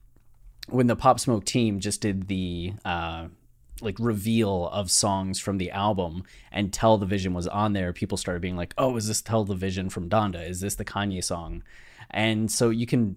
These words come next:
maybe say that Pop Smoke was always on it. I mean, some of the leakers probably would have heard it and known, but it's also not hard to be like, "Oh, it was the <laughs> Kanye song."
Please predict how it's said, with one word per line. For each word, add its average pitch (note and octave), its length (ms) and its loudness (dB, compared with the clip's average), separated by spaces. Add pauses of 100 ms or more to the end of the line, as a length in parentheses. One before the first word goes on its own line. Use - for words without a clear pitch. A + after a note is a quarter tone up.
maybe G#2+ 320 0
say C3+ 220 0
that C3 80 2
Pop B2+ 260 4
Smoke B2+ 280 -2
was A#2 100 0
always A#2+ 240 4
on A#2+ 160 2
it. B2 220 -2
I G2 80 -6
mean, F2+ 220 -4
some - 180 -4
of G2 60 -2
the F#2 100 -2
leakers F#2 420 -4
probably F2+ 260 -4
would F2+ 120 -4
have E2+ 80 -10
heard G2 240 0
it F#2 120 -2
and E2+ 140 -8
known, A2+ 380 0 (360)
but A2 120 2
it's A2 160 2
also A2+ 200 4
not G2 300 2
hard G2 220 2
to F#2+ 60 -2
be F#2 120 -2
like, F2+ 260 -2
"Oh, G2 440 4 (120)
it G#2+ 160 -4
was G#2+ 280 0
the G#2 80 0
<laughs> - 60 -4
Kanye B2 360 2
song." F2 480 0